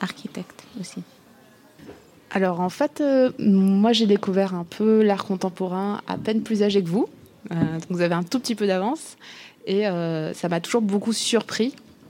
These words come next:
Speaker 2: et, euh, et aussi, euh, ça m'a toujours beaucoup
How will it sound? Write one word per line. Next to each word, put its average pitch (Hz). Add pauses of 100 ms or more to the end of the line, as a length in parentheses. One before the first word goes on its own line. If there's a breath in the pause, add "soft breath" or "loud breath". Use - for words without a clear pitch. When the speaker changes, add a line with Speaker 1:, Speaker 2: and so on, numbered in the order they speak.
(100)
Speaker 2:
et, 185
euh, 160 (840 loud breath)
et -
aussi, 254 (140)
euh, 175
ça 175
m'a 175
toujours 208
beaucoup 208